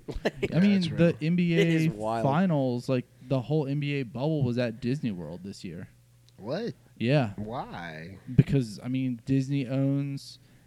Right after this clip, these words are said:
Speaker 2: A B C, and that's who I think was airing the finals.
Speaker 3: I need that money, Chief.
Speaker 2: Yeah.
Speaker 1: <laughs>
Speaker 2: Yeah.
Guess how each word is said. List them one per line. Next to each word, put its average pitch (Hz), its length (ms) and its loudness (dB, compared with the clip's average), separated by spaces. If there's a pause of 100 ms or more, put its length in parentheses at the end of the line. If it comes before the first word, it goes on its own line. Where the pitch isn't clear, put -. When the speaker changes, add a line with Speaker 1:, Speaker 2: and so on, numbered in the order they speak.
Speaker 2:
A 135 160 2
B 131 140 -2
C, 131 300 -4
and 135 120 -4
that's - 480 -8
who 139 200 0
I 127 80 0
think 127 240 -4
was 123 260 -2
airing 127 400 -4
the 135 340 0
finals. 151 640 -2
Speaker 3:
I 131 100 0
need 127 220 4
that 98 140 -2
money, 139 300 6
Chief. 120 360 0 (300)
Speaker 2:
Yeah. - 380 8
Speaker 1:
<laughs> 294 60 -8 (1160)
Speaker 2:
Yeah. 98 280 -4